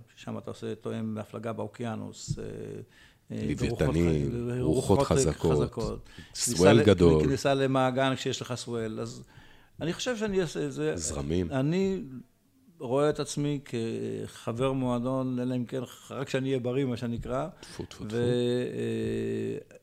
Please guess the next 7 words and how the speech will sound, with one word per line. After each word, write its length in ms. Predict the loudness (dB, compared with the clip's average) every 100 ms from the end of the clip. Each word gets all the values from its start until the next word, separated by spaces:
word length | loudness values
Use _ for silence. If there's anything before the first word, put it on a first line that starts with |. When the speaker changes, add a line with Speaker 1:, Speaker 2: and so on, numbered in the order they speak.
| _ _ _
Speaker 1:
נוסע 400 | -6 -6 2 4
למקומות 460 | 4 2 -2 -2 -2
שונים 280 | -2 -2 -2
בעולם, 760 | -2 -2 -2 -2 -2 -6 -10 -10
בתחילה, 520 | -10 -10 -10 -4 -2 -2
בשנה 460 | -4 -6 -4 -4
הקרובה, 720 | -4 -6 -8 -4 -2 -2 -2